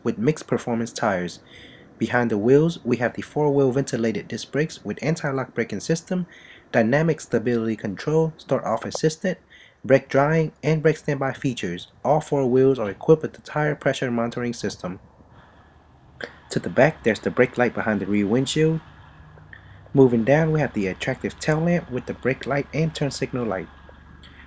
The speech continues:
Parking assist and the rear view camera is also built into the rear. These are both excellent safety features to help the driver in backing out and parking.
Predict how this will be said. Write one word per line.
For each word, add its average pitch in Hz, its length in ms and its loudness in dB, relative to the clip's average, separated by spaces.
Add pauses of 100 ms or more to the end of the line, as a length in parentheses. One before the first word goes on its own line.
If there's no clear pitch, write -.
(140)
Parking 127 300 0
assist 139 420 0
and 131 160 -2
the 123 40 0
rear 113 160 2
view 107 160 0
camera 143 380 -4
is 98 100 -6
also 147 320 -2
built 110 220 -2
into 107 240 -4
the 95 140 -4
rear. 147 340 0 (500)
These 139 220 6
are 107 60 0
both 127 420 2
excellent 139 460 -2
safety 117 320 -4
features 156 500 -2
to - 140 -8
help 156 180 -4
the 117 80 -4
driver 107 320 -2
in 101 200 -4
backing 110 340 -4
out 110 160 -4
and 139 160 -4
parking. 95 400 -10